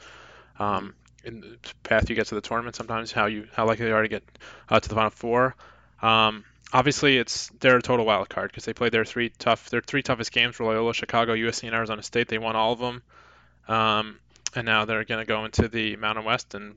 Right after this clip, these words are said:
go have a decent shot of going, um, undefeated in that conference, about thirteen percent according to KenPom. So, I mean, if, obviously, if they do that, they're gonna be a one seed out west, which will help them. And I think they're very good at getting to the line,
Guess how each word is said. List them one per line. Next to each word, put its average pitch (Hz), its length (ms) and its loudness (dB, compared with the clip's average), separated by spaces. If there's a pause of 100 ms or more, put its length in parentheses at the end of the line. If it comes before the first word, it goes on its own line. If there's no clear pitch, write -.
(200)
go 104 340 -4
have 107 180 -8
a 104 120 -10
decent 117 280 -8
shot 110 220 0
of 113 80 -8
going, 113 320 -2 (600)
um, 113 240 0
undefeated 117 520 0
in 113 220 -6 (380)
that 113 160 -2
conference, - 480 -8
about 104 200 -8
thirteen 117 300 -4
percent 113 260 -4
according 117 220 -6
to - 80 -12
KenPom. 120 460 -6
So, 107 340 0 (500)
I 117 60 2
mean, 120 80 6
if, - 180 -2
obviously, 127 300 4
if 120 80 0
they 117 80 0
do 120 140 -4
that, 120 160 4
they're 120 100 -2
gonna 117 140 -4
be 110 100 0
a 104 60 2
one 104 160 -4
seed 104 160 0
out 90 100 -2
west, 85 240 -6
which 101 140 -8
will 92 60 -8
help - 200 -8
them. - 220 -12 (100)
And 123 220 2
I 104 100 -4
think 127 140 -4
they're 110 180 4
very 117 220 2
good 120 100 2
at 110 40 -4
getting 113 160 0
to - 60 -20
the 98 80 -6
line, 127 440 0